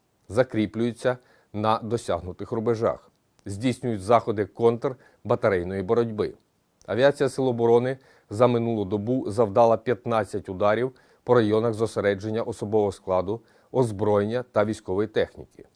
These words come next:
один з яких по зенітно-ракетному комплексу противника. Підрозділ ракетних військ і артилерії протягом доби уразили район зосередження живої сили,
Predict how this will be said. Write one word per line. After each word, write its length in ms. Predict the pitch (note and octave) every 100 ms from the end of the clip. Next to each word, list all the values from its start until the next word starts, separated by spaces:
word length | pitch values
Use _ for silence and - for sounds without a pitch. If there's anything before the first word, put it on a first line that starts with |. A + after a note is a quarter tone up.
| _ _
один 360 | - A#2 A2 G#2
з 100 | F#2+
яких 440 | A2+ - C3+ - _ _ _ -
по 260 | A#2 B2+ -
зенітно-ракетному 1080 | A#2+ C3 G#2 G2+ A#2+ A#2 - F#2+ G#2+ G2 F2+
комплексу 540 | F#2 F2 G2 F#2+ G2
противника. 600 | - G#2 A2+ E2+ D#2 - - _ _ _ _ _ _
Підрозділ 500 | B2+ C3 C#3+ B2+ C3+
ракетних 500 | A#2 C3 G#2 A2+ -
військ 240 | A#2 -
і 40 | A2
артилерії 640 | F#2+ - G#2+ B2 B2+ C3+ _ _ _
протягом 440 | - C3 C#3+ A#2+ A2+
доби 420 | G#2 F#2 A#2 C3 _ _ -
уразили 640 | B2+ B2 A2+ A2 A2+ B2 B2+
район 440 | - A#2+ B2+ C3 C3
зосередження 640 | A#2 A#2+ - A#2+ A2+ A2+ G#2+
живої 360 | G2 A2 G2+
сили, 420 | F2 - G2+ A2+